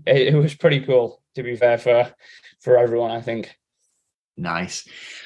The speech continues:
Speaker 2: All right. Well, listen, Dan, you've been very generous with your time. I know you've, uh, you've got to get kitted out and get off training now. So enjoy
Speaker 1: Yeah,
Speaker 2: your
Speaker 1: yeah.
Speaker 2: day out. Thank you very much for joining us to give us an
Speaker 1: No
Speaker 2: update
Speaker 1: worries.
Speaker 2: on how things are going. And we, we wish you all the best. Before we go, if people want to find out more about you,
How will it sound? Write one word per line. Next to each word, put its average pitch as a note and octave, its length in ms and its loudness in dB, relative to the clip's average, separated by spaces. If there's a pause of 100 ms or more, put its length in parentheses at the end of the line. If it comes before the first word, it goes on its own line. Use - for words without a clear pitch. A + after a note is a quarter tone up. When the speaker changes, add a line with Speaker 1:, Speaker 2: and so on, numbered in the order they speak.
(280)
Speaker 2:
All F3+ 80 2
right. F3 120 4
Well, F3 100 4
listen, D#3 240 4
Dan, C#3 240 2
you've B2+ 80 2
been C#3+ 160 4
very C#3 160 4
generous C#3 400 0
with C3+ 100 -2
your A#2+ 100 -4
time. A2+ 280 0
I A2 80 2
know A#2 160 2
you've, A2+ 340 0
uh, G#2+ 280 0
you've - 100 -14
got A#2+ 100 -2
to A2+ 60 -2
get - 180 -4
kitted - 300 -2
out A2 240 0
and A#2 80 -8
get A2 140 0
off A2 160 -4
training G#2+ 420 0
now. G2 140 0
So G#2 280 -2
enjoy A2+ 280 4
Speaker 1:
Yeah, C3 60 4
Speaker 2:
your C3 120 4
Speaker 1:
yeah. A2+ 60 2
Speaker 2:
day A#2 160 4
out. A2+ 260 0
Thank C3 300 -4
you C#3 80 0
very C3 180 2
much B2 260 0
for - 100 -8
joining A2+ 380 2
us G#2 200 -2
to - 80 -16
give G2+ 140 -6
us G#2 100 -6
an G#2 80 0
Speaker 1:
No B2 100 4
Speaker 2:
update A#2+ 60 4
Speaker 1:
worries. G#2+ 220 0
Speaker 2:
on G#2 60 0
how G#2 80 0
things G2+ 280 -4
are - 20 -6
going. G2+ 300 0
And G#2 120 2
we, G#2+ 240 4
we A2 200 0
wish - 260 -2
you G#2 220 0
all A#2 240 2
the A2 60 0
best. - 380 -4
Before D3 220 0
we D3 80 4
go, A#2 260 2 (520)
if C3+ 120 -2
people D3+ 240 2
want D3+ 140 4
to C#3+ 60 0
find C#3+ 200 2
out C3 140 2
more C3 180 2
about A#2 320 0
you, A2 380 0